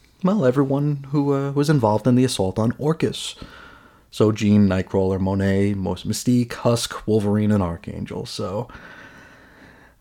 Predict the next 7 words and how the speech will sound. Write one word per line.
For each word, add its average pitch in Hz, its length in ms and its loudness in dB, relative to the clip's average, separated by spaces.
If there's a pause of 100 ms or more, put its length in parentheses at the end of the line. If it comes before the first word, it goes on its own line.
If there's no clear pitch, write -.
(200)
how 131 140 -2
do 175 80 4
we 156 120 4
feel 160 240 4
about 131 260 2
that? - 500 0 (1120)
I, 101 380 -4